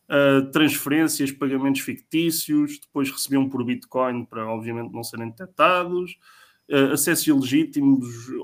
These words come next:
a burlas informáticas, ou seja, e, e depois, claro, até a parte do branqueamento de capitais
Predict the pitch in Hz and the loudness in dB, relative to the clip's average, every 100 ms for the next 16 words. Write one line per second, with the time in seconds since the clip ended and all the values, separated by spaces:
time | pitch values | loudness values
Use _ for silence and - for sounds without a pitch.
0 | 92 - - 147 135 120 135 165 160 151 | -10 -10 -2 2 2 2 6 8 8 4
1 | 143 139 135 - 151 139 123 123 139 151 | 4 0 -2 -4 -4 -2 -2 2 4 2
2 | 139 135 135 139 131 113 110 _ _ - | -2 -4 -4 -4 -4 -4 -6 _ _ -20
3 | _ _ 165 147 - 156 165 160 - 156 | _ _ -2 -2 -6 -2 2 2 2 -2
4 | 165 - - _ _ _ _ - 110 113 | -2 -10 -20 _ _ _ _ -20 -6 -6
5 | 113 120 120 127 127 135 135 135 135 135 | -2 -2 -2 -4 -4 -2 -2 -4 -6 -6
6 | 139 135 147 156 - | -4 4 4 4 -4